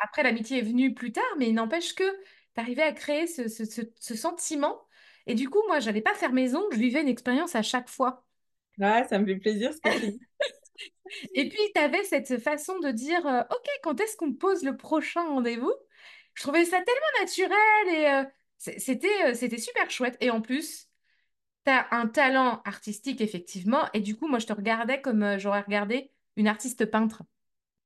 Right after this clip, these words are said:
Speaker 2: Merci.
Speaker 1: Tu vois, mais je vis ça aussi avec le coiffeur, par exemple.
Speaker 2: Oui,
Speaker 1: J'adore
Speaker 2: bah oui.
Speaker 1: regarder parce que, surtout, les... alors les passionnés, évidemment, hein, mais du coup, <laughs> j'adore regarder parce que la passion se lit aussi dans la manière dont les gens travaillent. Et donc, euh...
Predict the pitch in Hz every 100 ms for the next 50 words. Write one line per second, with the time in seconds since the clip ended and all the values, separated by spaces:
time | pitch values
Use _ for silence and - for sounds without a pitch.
0 | _ 151 - _ - 202 196 - - -
1 | _ - 240 269 247 247 262 247 233 311
2 | 311 403 339 349 302 240 240 233 269 220
3 | 220 240 170 160 185 254 160 - - 185
4 | - 175 - - - 247 240 302 381 240
5 | - 277 269 - _ _ - 269 254 214
6 | - 170 202 220 233 - 330 370 240 240
7 | 269 359 320 330 - - 247 294 359 440
8 | 311 226 403 359 254 247 392 254 233 220
9 | 220 262 349 349 277 226 233 269 311 320
10 | - _ - 233 220 320 320 226 202 202
11 | 208 247 247 208 196 202 220 196 185 269
12 | 202 165 165 214 220 180